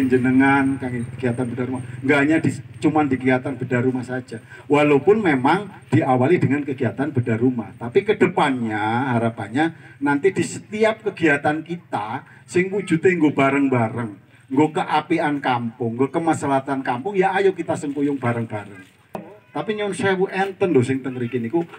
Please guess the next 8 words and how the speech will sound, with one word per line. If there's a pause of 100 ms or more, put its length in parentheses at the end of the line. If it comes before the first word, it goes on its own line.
(120)
ket
awal
ngasih
air
delapan
hari, (240)
kerja
itu